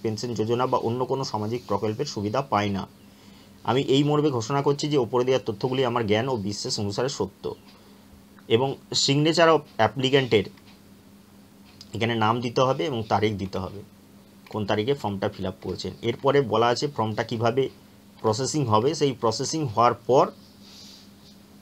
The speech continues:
যে ওয়েবসাইটটা বলেছিলাম, ডাব্লিউ ডাব্লিউ ডাব্লিউ ডট জয় বাংলা ডট ডাব্লিউ বি ডট গভ ডট ইন, এই ওয়েবসাইটে সমস্ত তথ্য ভেরিফিকেশন হবে। ভেরিফিকেশনের পর আপনি, তো আজকের ভিডিওতে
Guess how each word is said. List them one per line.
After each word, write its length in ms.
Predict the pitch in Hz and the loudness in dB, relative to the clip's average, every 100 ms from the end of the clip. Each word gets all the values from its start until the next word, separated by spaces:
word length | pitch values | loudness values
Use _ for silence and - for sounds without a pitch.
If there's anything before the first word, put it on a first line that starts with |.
| - - - - - | -20 -20 -20 -18 -8
যে 240 | 143 151 147 | 2 4 6
ওয়েবসাইটটা 420 | 139 - 143 143 | 4 4 2 4
বলেছিলাম, 420 | 123 110 117 107 | 2 2 0 0
ডাব্লিউ 260 | 107 110 127 | 2 0 2
ডাব্লিউ 260 | 127 127 | 2 2
ডাব্লিউ 440 | 120 113 123 147 107 - | 2 2 2 -4 -6 0
ডট 280 | 110 117 107 | 2 2 2
জয় 220 | 98 113 | 2 4
বাংলা 300 | 110 117 127 | 4 2 2
ডট 200 | 120 113 | 2 2
ডাব্লিউ 360 | 107 107 101 117 | 2 0 0 -2
বি 160 | 135 | -2
ডট 200 | 123 107 104 | 0 0 2
গভ 200 | 113 110 - - | 2 2 0 -4
ডট 220 | 101 104 | 0 2
ইন, 120 | 98 80 - - | 0 -6 -8 -2
এই 140 | 127 | 2
ওয়েবসাইটে 420 | 113 107 131 123 | 2 0 -2 -2
সমস্ত 320 | - 110 110 | -2 -4 -4
তথ্য 300 | 117 104 104 | -2 -4 -2
ভেরিফিকেশন 520 | 110 98 104 107 120 117 | -4 -2 -2 -2 -4 -2
হবে। 200 | 101 117 | -2 -2
ভেরিফিকেশনের 520 | 113 104 107 107 127 110 104 | 0 0 -2 -6 -4 -6 -2
পর 240 | 110 135 - - - - - | 0 0 -4 -20 -20 -20 -8
আপনি, 300 | 107 107 - 120 - - | 0 0 0 -10 -10 0
তো 80 | 117 | 4
আজকের 420 | 117 117 175 165 | 6 4 4 4
ভিডিওতে 520 | 127 135 147 107 95 | 4 4 4 4 -4